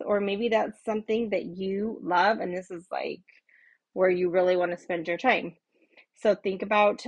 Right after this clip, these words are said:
all of the finance needs that you might need, and if you want to be the one keeping track of that,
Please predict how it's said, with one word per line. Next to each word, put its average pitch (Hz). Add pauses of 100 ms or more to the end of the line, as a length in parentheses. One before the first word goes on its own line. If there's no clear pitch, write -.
(120)
all 208
of 226
the 208
finance 196
needs 175
that 180
you 180
might 180
need, 180
and 175 (540)
if 175
you 208
want 214
to 208
be 214
the 208
one 202
keeping 208
track 196
of 196
that, 185